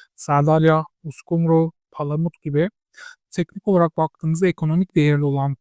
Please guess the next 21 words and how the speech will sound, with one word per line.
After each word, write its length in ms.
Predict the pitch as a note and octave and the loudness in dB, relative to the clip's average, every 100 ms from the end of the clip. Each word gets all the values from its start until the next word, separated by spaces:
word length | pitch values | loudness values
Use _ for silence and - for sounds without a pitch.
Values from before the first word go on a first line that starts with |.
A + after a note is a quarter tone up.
| _ | _
balık 180 | C#3+ C#3+ - | -12 -12 -10
türleri 320 | D3 C3+ C#3 | -6 -4 -4
sürü 260 | - E3 D#3 | -6 0 4
halinde 300 | D3 C#3+ C#3+ | 4 2 -2
kuzeye 320 | - D3 C#3+ | -2 0 2
doğru 240 | C#3 C#3 | 4 2
hareket 320 | C#3 D3+ - E3+ | 0 -2 -4 -8
ettikçe 460 | - _ - A3 - _ _ _ _ _ _ _ - | -8 _ -4 -4 -6 _ _ _ _ _ _ _ -12
köpek 340 | C#3 - - | -10 -10 -12
balıkları 320 | B2 - C#3+ | -14 -10 -6
da 40 | E3 | -4
onları 260 | C#3 C#3 | -2 -2
izliyor. 260 | C3 B2+ A#2 _ _ _ _ _ _ _ _ _ _ _ _ - | -4 -6 -10 _ _ _ _ _ _ _ _ _ _ _ _ -2
Özellikle 420 | E3 D#3+ D#3 E3 | 2 2 0 2
Doğu 180 | D#3+ E3 | 4 6
Akdeniz 380 | D3 D3 C3+ - | 4 -4 -6 -6
kıyılarında 440 | D3 C3+ C3+ C#3 | -6 -4 -4 -6
köpek 400 | - C#3+ D3 - | -8 -6 -6 -4
balıklarının 560 | C#3 C#3 - C#3 C#3+ D#3 _ | -6 -6 -6 -4 -4 -6 _
şu 340 | - - D#3 | -14 -12 -12
sıralar 680 | - D3 C3+ B2+ B2+ - | -6 -4 -2 -2 -4 -8